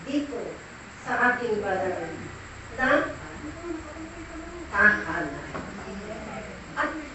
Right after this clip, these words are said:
inuulit ko sa inyo, aking mga esposa, nawa hanggang sa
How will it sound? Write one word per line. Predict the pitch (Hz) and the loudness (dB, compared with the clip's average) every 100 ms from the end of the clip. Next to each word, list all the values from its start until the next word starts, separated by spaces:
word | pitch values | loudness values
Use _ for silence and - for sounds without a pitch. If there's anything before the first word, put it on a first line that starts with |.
| - - | -12 -8
inuulit | 285 294 302 302 311 311 302 - | 2 10 10 12 8 10 8 6
ko | |
sa | 285 302 | 4 8
inyo, | 269 285 285 | 10 12 12
aking | 269 262 262 254 247 | 12 10 8 4 4
mga | 233 233 | 6 4
esposa, | 220 - - 226 208 - 175 165 - - - - - 233 | 2 -4 2 4 4 2 0 0 -6 -12 -12 -12 -12 2
nawa | 240 240 240 - - - - - - - | 8 12 12 12 6 0 -10 -14 -14 -6
hanggang | 285 285 285 269 311 302 240 208 - - - - - - - - - - - - - - | 6 8 10 10 12 12 12 2 -4 -10 -14 -14 -14 -14 -14 -14 -14 -14 -14 -14 -14 -10
sa | - | -2